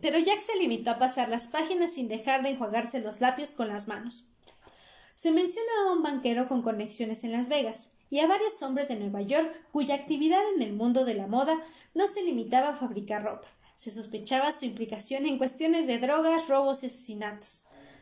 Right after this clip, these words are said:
"Dios mío, qué historia", pensó, y todo habían estado ahí, en aquellas habitaciones vacías, regodeándose con prostitutas de lujo y bebiendo champán,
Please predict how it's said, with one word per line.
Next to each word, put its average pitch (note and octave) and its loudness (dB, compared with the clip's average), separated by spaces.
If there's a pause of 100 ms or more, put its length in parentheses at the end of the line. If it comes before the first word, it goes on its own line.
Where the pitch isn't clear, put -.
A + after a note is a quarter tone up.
"Dios F4 4
mío, B3+ -2
qué D#4+ 2
historia", A#3+ 0 (300)
pensó, B3 0 (560)
y E4+ 6
todo G#4+ 4 (120)
habían D#4+ 2
estado B3+ 0
ahí, A3 -2 (400)
en A#3 2
aquellas D#4+ 2
habitaciones A#3+ -2
vacías, A#3+ -6 (380)
regodeándose C#4+ 2
con B3 -2
prostitutas C4 -2
de A3 -4
lujo E4+ 2
y E4+ 4
bebiendo A#3+ 2
champán, G#3 -6